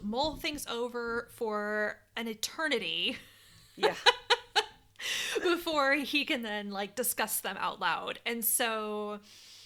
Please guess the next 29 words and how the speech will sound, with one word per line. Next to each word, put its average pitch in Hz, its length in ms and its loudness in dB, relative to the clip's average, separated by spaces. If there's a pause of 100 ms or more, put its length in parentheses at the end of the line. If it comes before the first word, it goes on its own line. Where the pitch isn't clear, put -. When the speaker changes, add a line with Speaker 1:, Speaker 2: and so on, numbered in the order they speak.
(200)
Speaker 1:
it's, - 400 0
it 254 220 2
took 302 200 -2
a 311 40 -8
little 311 340 -2
bit 226 260 -2
to 247 120 -6
figure 214 600 -6
that 185 280 -4 (120)
out 214 580 -2
because 214 580 -2 (100)
I 208 460 2
would 220 180 -4
go 208 160 -2
to 208 80 -6
him 208 500 -2
and 202 120 -6
I 190 100 -2
would 202 180 -6
be, 196 200 -8
like, 185 180 -6
trying 196 280 -4
to, 208 80 -8
like, 190 260 -8
process 185 520 -2
out 170 200 -6
loud, 175 580 -2
and 208 120 -2
it, 180 120 -8